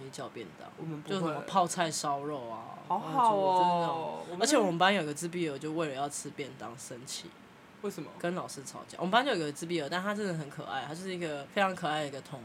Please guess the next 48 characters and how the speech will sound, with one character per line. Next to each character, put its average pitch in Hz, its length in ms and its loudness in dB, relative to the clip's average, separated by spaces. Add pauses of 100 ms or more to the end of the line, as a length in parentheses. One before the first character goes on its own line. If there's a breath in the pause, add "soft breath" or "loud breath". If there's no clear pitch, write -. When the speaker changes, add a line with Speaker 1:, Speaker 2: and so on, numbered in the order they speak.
Speaker 1:
学。 - 200 -10
然 175 80 2
后 202 120 4
有 180 180 2
一 160 60 -2
次， 214 260 0
我 175 80 -2
们 175 160 0
大 240 80 8
家 233 160 12
都 226 100 6
知 220 120 2
道 208 80 8
他 202 160 4
很 165 340 -2
在 165 220 2
乎 160 260 -2
饮 156 180 -6
食， - 380 2 (320)
Speaker 2:
嗯。 180 240 -2
Speaker 1:
他 240 80 6
在 269 60 6
饮 180 180 0
食 170 160 -2
这 185 120 0
一 185 40 0
点 170 220 0
特 175 120 -8
别 175 120 0
讲 151 160 -6 (120)
究， 123 240 -8 (220 loud breath)
Speaker 2:
嗯。 196 100 -4
Speaker 1:
因 190 40 2
为 254 100 6
他 254 140 10
大 254 100 8
概， 240 240 10 (460 loud breath)
所 214 120 2
以 226 60 10
我 220 60 8
们 180 200 2
说 220 200 2
四 220 200 0
点 160 220 0
钟 165 240 -2
下 160 240 2
课 156 220 -4
好， 139 160 -6